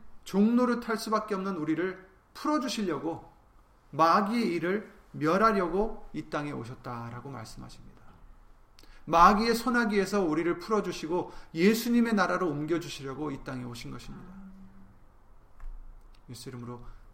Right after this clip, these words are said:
그 왕을 우리는 다시 기다리고 있습니다. 과거 이천 년 전에 예수님께서 그 일을 감당하시고 그 일을 이루시고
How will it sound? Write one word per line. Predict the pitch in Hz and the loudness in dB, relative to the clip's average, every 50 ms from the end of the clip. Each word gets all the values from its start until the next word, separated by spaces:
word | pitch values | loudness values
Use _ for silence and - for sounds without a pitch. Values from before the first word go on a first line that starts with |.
| - - | -20 -18
그 | - - - 160 160 175 175 170 - - - - - - - _ - | -12 -8 -6 -4 -2 -2 -2 -4 -6 -14 -18 -20 -20 -20 -20 _ -10
왕을 | 131 120 123 131 131 131 135 143 147 147 - - - - - - | -8 -6 -6 -6 -6 -6 -6 -8 -8 -10 -14 -20 -20 -20 -20 -18
우리는 | - 123 117 117 113 117 113 | -16 -14 -12 -12 -10 -12 -12
다시 | 117 - - 110 - - | -12 -14 -14 -16 -16 -16
기다리고 | - - - 143 127 123 - - | -16 -14 -14 -12 -12 -12 -12 -14
있습니다. | 113 110 - - 139 131 - - - - - - - - - - - - - - - - _ - - - _ - - - - - - - - - - - - - - - - - - - - - - - - - - - - - - - - - - - - - - - - - - - - - - - - - - | -14 -14 -14 -16 -16 -18 -18 -18 -20 -20 -20 -20 -20 -20 -20 -20 -20 -20 -20 -20 -20 -20 _ -20 -20 -20 _ -20 -20 -20 -20 -20 -20 -20 -20 -20 -20 -20 -16 -12 -12 -10 -10 -12 -16 -18 -20 -20 -20 -20 -20 -20 -20 -20 -20 -20 -20 -20 -20 -20 -20 -20 -20 -20 -20 -20 -20 -20 -20 -20 -20 -20 -20 -20 -20 -10 -2
과거 | - 147 151 165 175 180 | 2 4 4 4 4 4
이천 | 170 165 156 - - 190 180 | 2 2 0 0 -2 -2 -2
년 | 180 175 147 | -2 -2 0
전에 | 165 160 156 160 160 151 | 0 0 2 2 2 2
예수님께서 | 139 143 139 - 160 156 147 147 - 147 135 - 151 139 - | 0 0 -2 -2 -4 -6 -6 -6 -6 -6 -6 -6 -6 -6 -6
그 | - - - 220 226 220 | -6 -2 0 2 2 2
일을 | 190 180 185 185 190 185 190 190 - - - - - - - - - - - - - | 2 2 2 2 2 2 2 -2 -8 -18 -20 -20 -20 -20 -20 -20 -20 -20 -20 -20 -16
감당하시고 | - - 160 156 160 156 170 165 160 151 139 - - 143 143 143 139 139 139 - - - - - | -8 -4 -4 -2 -2 0 0 0 0 -2 -4 -6 -8 -8 -4 -4 -4 -4 -4 -8 -16 -18 -18 -6
그 | - 185 180 | 0 2 2
일을 | 175 170 165 156 170 165 160 165 - | 4 4 2 2 2 0 0 -4 -6
이루시고 | - 165 180 196 202 185 - - 135 139 139 139 139 - - | -6 -2 2 2 2 2 0 -4 -4 -4 -4 -6 -6 -10 -16